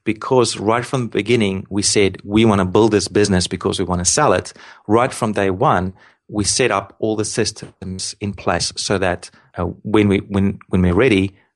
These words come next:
um, a new owner can just walk in and run the systems. They don't have,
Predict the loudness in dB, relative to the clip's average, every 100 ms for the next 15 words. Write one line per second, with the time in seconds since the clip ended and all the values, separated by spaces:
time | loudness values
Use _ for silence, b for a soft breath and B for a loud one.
0 | _ _ _ -4 -2 0 -2 -6 _ 0
1 | 2 2 2 0 0 -2 -6 -2 2 2
2 | 2 -4 -4 b b -8 -4 0 0 0
3 | -2 -2 -4 -6 -10 -6 -4 -4 -2 -6